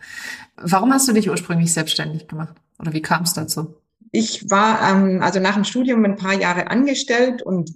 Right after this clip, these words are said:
Speaker 2: war, also der Job war an sich schon gut. Ich war dann der Projektleitung, hab, äh, Firmen-Events, Team-Events im Outdoor-Bereich organisiert und hatte aber in dieser relativ kleinen Firma nicht wirklich große Weiterentwicklungsmöglichkeiten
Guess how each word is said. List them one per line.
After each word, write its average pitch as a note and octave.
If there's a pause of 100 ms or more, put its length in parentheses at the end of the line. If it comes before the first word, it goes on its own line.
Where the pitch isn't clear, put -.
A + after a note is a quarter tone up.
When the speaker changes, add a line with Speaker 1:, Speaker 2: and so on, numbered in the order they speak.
(120)
Speaker 2:
war, E3+
also -
der E3
Job -
war E3+
an D#3
sich B3
schon F3
gut. C#4
Ich F3+
war E3+
dann F3
der E3+
Projektleitung, G3
hab, F3+
äh, E3
Firmen-Events, G3+
Team-Events G3
im E3+
Outdoor-Bereich G3+
organisiert G3 (680)
und F3+
hatte F3+
aber E3
in D#3+
dieser D#3+
relativ E3+
kleinen E3
Firma E3
nicht D#3
wirklich D#3+
große D#3+
Weiterentwicklungsmöglichkeiten F3+